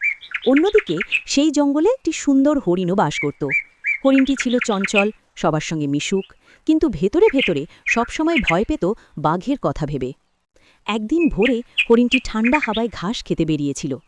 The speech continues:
চারদিকে সবুজে ভরা, পাখির ডাক আর রোদের আলো মিশে এক শান্ত পরিবেশ। হরিণটি নিশ্চিন্তে ঘাস খেতে খেতে একটু দূরে চলে গেল, কিন্তু সে বুঝতেই পারল না যে ঝোপের আড়ালে বাঘটি অনেকক্ষণ ধরে তাকে লক্ষ্য করছে। বাঘটি ভাবল,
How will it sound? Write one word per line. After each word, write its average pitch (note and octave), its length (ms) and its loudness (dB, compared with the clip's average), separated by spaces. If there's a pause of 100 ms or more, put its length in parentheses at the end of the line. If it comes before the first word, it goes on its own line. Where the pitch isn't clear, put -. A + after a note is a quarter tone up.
(500)
চারদিকে E3 400 -2
সবুজে D#3+ 360 -2
ভরা, D#3 340 -4 (180)
পাখির D#3 400 -4
ডাক D#3+ 260 -4 (320)
আর F3 160 2
রোদের F3+ 320 4
আলো G#3+ 180 2
মিশে G3+ 360 4 (260)
এক B3 180 0
শান্ত A3+ 340 -2
পরিবেশ। D3+ 640 -4 (440)
হরিণটি D4+ 300 4
নিশ্চিন্তে C#4 640 2
ঘাস - 260 -2
খেতে A#3+ 200 2
খেতে F4 280 0 (240)
একটু D4 280 -2
দূরে A#3 200 2
চলে E3 240 0
গেল, C3+ 260 -6 (380)
কিন্তু G#3 200 -4
সে D4+ 160 -4
বুঝতেই F3+ 420 -6
পারল A#3 260 -2
না B3 240 0 (220)
যে A#3 120 0
ঝোপের D4 340 0
আড়ালে B3+ 280 0
বাঘটি F#3 460 -6 (180)
অনেকক্ষণ C#4 500 -2
ধরে D#4 180 -2
তাকে D#4 200 -4
লক্ষ্য D#4 320 -4
করছে। F#3 400 -2 (380)
বাঘটি F#3 300 0
ভাবল, C#4 360 0